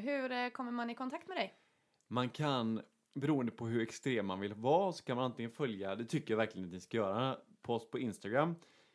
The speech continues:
Speaker 2: Och då är det Sapianic Sverige. Och det är ju då,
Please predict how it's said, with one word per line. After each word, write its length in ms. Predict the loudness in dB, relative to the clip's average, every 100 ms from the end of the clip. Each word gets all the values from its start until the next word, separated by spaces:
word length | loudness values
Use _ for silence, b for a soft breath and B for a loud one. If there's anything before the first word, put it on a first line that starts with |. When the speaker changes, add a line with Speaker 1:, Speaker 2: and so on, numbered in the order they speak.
| b -6
Speaker 2:
Och 100 | 0
då 100 | 2
är 40 |
det 160 | 2 -2
Sapianic 1200 | -8 -2 -2 -2 0 2 2 0 0 -2 -4 -18 -14
Sverige. 640 | -2 2 4 2 0 0 -2 -18 _ _ _ -8
Och 120 | 0
det 60 |
är 100 | 2
ju 100 | 4
då, 340 | 4 2 -2